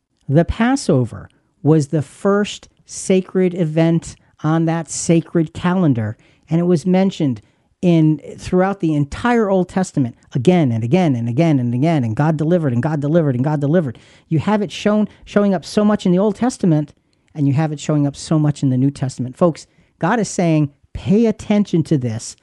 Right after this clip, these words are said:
I'm showing you my plan." So in this segment, we're gonna focus on the total consuming of the lamb and the role of the firstborn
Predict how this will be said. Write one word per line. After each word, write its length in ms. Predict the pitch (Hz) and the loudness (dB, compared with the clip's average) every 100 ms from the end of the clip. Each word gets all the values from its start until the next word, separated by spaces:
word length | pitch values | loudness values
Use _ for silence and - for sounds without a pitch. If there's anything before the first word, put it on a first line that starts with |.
| _ _ | _ _
I'm 200 | 156 143 | -4 -2
showing 460 | 135 - 175 185 170 | -2 0 2 2 2
you 280 | 139 127 120 _ - | 2 0 -4 _ -4
my 200 | 123 110 | -2 -4
plan." 360 | - 120 104 - _ _ _ - - | -6 -6 -8 -14 _ _ _ -20 -10
So 140 | - 175 | 0 2
in 80 | |
this 140 | 202 - | 2 0
segment, 360 | 233 214 190 | -2 0 0
we're 80 | 170 | 0
gonna 160 | 170 156 | 0 0
focus 420 | - 180 190 - | 0 -2 -2 -4
on 220 | 165 147 | 0 2
the 80 | 139 | 0
total 500 | - - 226 262 262 | -2 -2 0 2 0
consuming 760 | - 165 139 - 254 349 359 | 0 -2 -2 -2 0 2 2
of 100 | 190 | 0
the 80 | 131 | -2
lamb 460 | 107 104 101 151 - _ _ _ | -4 -8 -6 -6 -8 _ _ _
and 140 | 175 170 | 2 2
the 80 | 151 | 4
role 500 | 139 170 233 294 254 | 4 4 2 2 0
of 100 | 226 | -2
the 80 | |
firstborn 840 | 196 - 302 285 - 143 110 110 | -4 -4 -4 -4 -4 -4 -4 -6